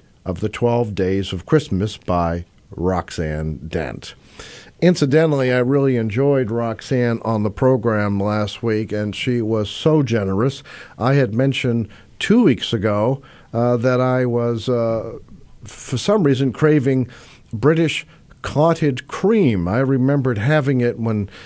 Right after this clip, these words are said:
uh, visiting, uh, England several times. And, um, David Goudswood helped out two weeks ago telling me what it was called in this country, uh, Devonshire cream. Uh, but Roxanne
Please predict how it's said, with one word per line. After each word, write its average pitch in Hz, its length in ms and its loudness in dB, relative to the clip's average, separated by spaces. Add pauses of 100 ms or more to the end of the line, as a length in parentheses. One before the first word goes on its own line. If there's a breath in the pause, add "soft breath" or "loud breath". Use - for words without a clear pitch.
(160 loud breath)
uh, 107 280 -2
visiting, 110 760 2
uh, 101 300 -2
England 120 400 -2
several 113 300 -4
times. 156 560 0 (560 loud breath)
And, 127 400 2
um, 117 380 0 (400 loud breath)
David 190 300 4
Goudswood 160 380 2
helped 139 260 0
out 131 200 0
two 151 180 2
weeks 135 260 0
ago 120 240 0
telling 135 380 0
me 120 140 0
what 127 180 2
it 127 100 -2
was 110 200 -4
called 113 400 0
in 107 240 -2
this 185 200 0
country, 92 560 -4 (300 loud breath)
uh, 98 380 -2
Devonshire 98 880 -2
cream. 104 480 -2 (500 loud breath)
Uh, 127 160 2
but 131 260 0
Roxanne 156 800 0